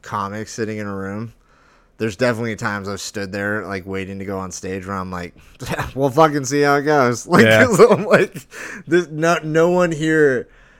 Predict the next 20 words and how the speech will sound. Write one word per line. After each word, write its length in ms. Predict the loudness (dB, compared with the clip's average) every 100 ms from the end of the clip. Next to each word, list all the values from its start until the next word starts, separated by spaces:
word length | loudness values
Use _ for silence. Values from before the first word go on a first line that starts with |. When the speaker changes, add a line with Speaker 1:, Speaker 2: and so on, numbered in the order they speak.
| _
Speaker 1:
is 200 | -8 -4
fucking 300 | -2 -2 -2
who 160 | -2 0
I 60 |
wrote 220 | 2 0 -2
these 160 | -8 -6
jokes 280 | -6 -6 -8
for." 200 | -4 -4 0
<laughs> 0 | 0 2
Like, 120 | 0 0
you 40 | -4
Speaker 2:
I've 280 | 0 0 0
Speaker 1:
know 160 | 0
what 100 | 0
I 40 | -2
mean? 300 | -2 -6 -8 _ _
Speaker 2:
I've 140 | -6
kinda 220 | 0 2 2
just 160 | -4
stopped 400 | -2 0 0 -2